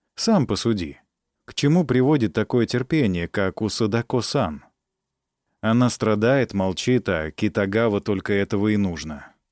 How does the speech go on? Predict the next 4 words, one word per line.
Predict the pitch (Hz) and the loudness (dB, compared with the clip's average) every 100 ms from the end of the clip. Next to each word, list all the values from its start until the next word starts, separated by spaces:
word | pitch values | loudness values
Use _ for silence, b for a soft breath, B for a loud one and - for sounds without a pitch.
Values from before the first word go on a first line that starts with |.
| _ _ _ _ _ _ | _ _ _ _ _ _
Удержу | - 180 151 143 131 135 | 0 2 4 2 4 4
нет | 131 131 | 4 2
его | 107 104 117 | 2 2 0
самодурству. | - 107 107 123 110 - - 78 | 0 0 2 2 0 -2 -8 -10